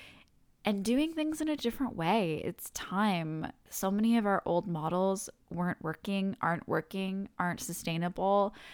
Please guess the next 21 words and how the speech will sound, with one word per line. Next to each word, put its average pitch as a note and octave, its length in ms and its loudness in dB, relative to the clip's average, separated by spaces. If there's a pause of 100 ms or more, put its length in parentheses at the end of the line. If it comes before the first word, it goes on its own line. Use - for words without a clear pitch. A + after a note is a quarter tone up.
(380)
aren't, - 460 2 (200)
um, D#3 680 -2 (240)
promoting F3+ 480 4
equality. F#3 800 2
And F3 160 -2
I F3 100 -2
think F3+ 280 -4
it's - 400 -8
just, - 260 -6
we're F#3+ 140 -2 (100)
all F#3+ 580 4 (480)
ready F3 520 0
to - 220 -4
move E3 380 -2
into F3+ 420 -2
a F3 60 -2
new E3+ 220 -2
space F3+ 520 -2
that - 220 -6
feels E3+ 600 -2 (680)
really F3 680 4